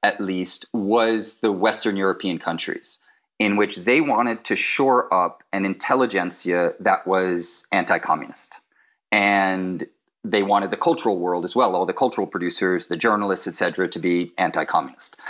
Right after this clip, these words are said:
And so they funneled enormous amounts of money, actually siphoning funds off of the Marshall, uh,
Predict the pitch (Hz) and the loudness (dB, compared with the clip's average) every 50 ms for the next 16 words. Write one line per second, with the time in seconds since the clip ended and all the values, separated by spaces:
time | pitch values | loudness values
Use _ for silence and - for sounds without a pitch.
0 | - - - - - - 113 107 104 - - - 120 110 107 92 123 123 123 127 | -10 -10 -12 -8 -2 0 0 0 0 0 0 2 2 2 2 4 4 4 6 4
1 | 127 123 123 120 117 113 107 - - _ _ _ _ _ _ _ _ _ _ _ | 4 4 4 4 2 2 0 -2 -6 _ _ _ _ _ _ _ _ _ _ _
2 | _ _ _ - 147 123 113 107 104 104 92 - - 120 117 117 135 156 139 117 | _ _ _ 0 2 2 2 2 0 0 -2 -4 -2 0 2 2 4 2 2 0
3 | 90 - - - - - 113 104 98 92 90 85 - - - - 104 - 101 101 | -2 -4 -6 -8 -4 -2 0 2 2 2 2 0 -4 -4 -4 -4 -2 0 2 2
4 | 95 90 80 80 80 - 98 - - 101 95 - 117 107 107 - 107 101 98 98 | 2 2 -2 -4 -4 -4 -2 -2 -2 -2 0 2 2 2 2 0 -2 -2 -4 -2
5 | - - 98 92 95 92 - 92 87 - 90 87 92 98 101 104 101 - - 98 | 0 0 0 0 0 0 0 0 0 0 -4 -2 0 2 2 2 2 0 0 0
6 | 95 92 87 - - 104 98 87 87 | 0 0 -2 -2 0 0 2 2 0